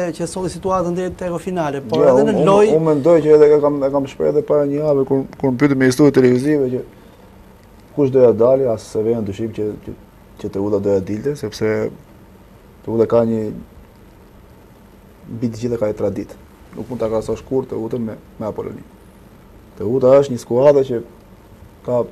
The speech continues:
Speaker 2: mbi njëzet vjet, ose po thuaj njëzet vjet që jep, jep tonë dhe është një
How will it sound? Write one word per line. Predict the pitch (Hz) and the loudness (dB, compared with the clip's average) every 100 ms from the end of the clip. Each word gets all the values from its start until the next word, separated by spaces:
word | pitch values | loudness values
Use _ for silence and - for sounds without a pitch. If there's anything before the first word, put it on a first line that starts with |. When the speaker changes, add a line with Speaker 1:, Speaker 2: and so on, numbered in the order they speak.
| - - _ - - - - - - - - | -14 -20 _ -20 -20 -20 -20 -20 -20 -20 -10
Speaker 2:
mbi | 110 131 | -4 -4
njëzet | 123 110 107 113 135 123 113 | -4 -6 -6 -2 -2 0 0
vjet, | 135 117 | 0 -2
ose | 107 | -10
po | 120 | -6
thuaj | 131 120 | -4 -2
njëzet | 123 113 101 | -4 -6 -6
vjet | 123 - | -6 -6
që | 113 | -6
jep, | 113 117 - - - - - | -6 -8 -20 -20 -20 -20 -10
jep | 107 113 - | -6 -6 -4
tonë | 113 120 110 | -4 -2 -2
dhe | 110 | -2
është | - 113 | -4 -4
një | 107 | -4